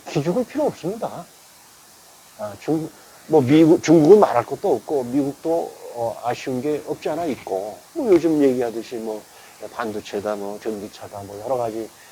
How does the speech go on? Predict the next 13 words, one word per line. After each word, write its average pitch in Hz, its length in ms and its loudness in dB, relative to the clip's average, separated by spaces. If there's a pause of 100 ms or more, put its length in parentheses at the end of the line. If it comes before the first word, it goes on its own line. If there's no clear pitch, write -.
(120)
우리 123 500 0
또 113 300 -2 (400)
참 104 300 -12 (160)
그 113 280 -4 (240)
효자 156 380 8
기업들이 120 400 -4
있어가지고, 104 580 -10 (540)
어, 104 240 -10
우리 104 300 -10
말발을 117 440 2
좀 110 140 -10
뒷받침해주고 107 640 -8
그러는데 101 420 -14